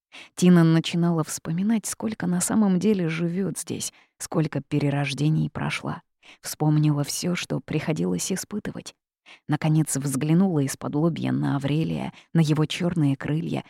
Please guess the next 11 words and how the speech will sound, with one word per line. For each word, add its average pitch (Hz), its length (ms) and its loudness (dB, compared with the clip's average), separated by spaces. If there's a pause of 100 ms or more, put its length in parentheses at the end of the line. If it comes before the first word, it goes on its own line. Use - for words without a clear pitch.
(160)
которые, 143 460 0
как - 200 -2
она 143 180 2
сразу 143 380 -2
отметила, 147 560 -2 (220)
поменяли 220 440 6
форму 214 420 2
с - 120 -2
момента 139 420 4
прошлой 147 480 -2
встречи, - 520 -6